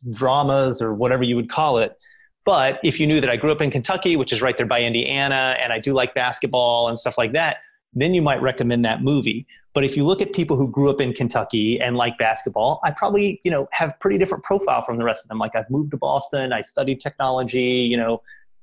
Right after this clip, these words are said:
all these kinds of things. And so that's a lot of where the, the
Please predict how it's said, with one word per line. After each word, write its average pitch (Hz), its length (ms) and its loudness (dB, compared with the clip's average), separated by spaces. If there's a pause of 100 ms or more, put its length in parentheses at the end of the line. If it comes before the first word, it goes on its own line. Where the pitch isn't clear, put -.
(100)
all 131 160 2
these 139 160 -2
kinds 123 240 -2
of 117 100 -6
things. 117 200 -2
And 131 100 -2
so 135 320 0 (360)
that's 170 480 -2
a 185 80 2
lot 175 240 2
of 151 100 -2
where 147 180 2
the, 127 300 0
the 131 160 0